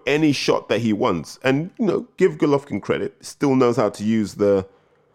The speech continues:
the forearms to deflect, the gloves to deflect. So you don't really hit him clean unless you time him properly. And that's what Canelo was able to do on occasion. But it was an easy fight for me. I thought Canelo walked it. You can make it ten two, nine three.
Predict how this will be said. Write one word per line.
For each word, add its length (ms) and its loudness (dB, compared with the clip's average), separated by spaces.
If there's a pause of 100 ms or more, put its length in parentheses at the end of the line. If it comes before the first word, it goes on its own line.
(120)
the 60 -4
forearms 680 2
to 80 -2
deflect, 580 -4
the 80 -6
gloves 320 -2
to 80 -10
deflect. 720 -6
So 140 -4
you 80 0
don't 220 4 (260)
really 500 -2
hit 200 -2
him 120 -2
clean 340 0
unless 220 -2
you 80 -6
time 280 -4
him 100 -8
properly. 380 -16 (2500)
And 100 -4
that's 180 -4
what 100 -2
Canelo 260 0
was 140 0
able 180 0
to 100 -12
do 200 2
on 60 -2
occasion. 500 -12 (180)
But 120 -2
it 40 -2
was 140 -4
an 80 0
easy 260 0
fight 320 -6
for 140 -20
me. 200 -20 (920)
I 120 0
thought 220 0
Canelo 320 2
walked 380 2
it. 160 0
You 140 -4
can 120 2
make 200 2
it 120 -6
ten 240 -2
two, 260 -2
nine 360 -2
three. 480 -6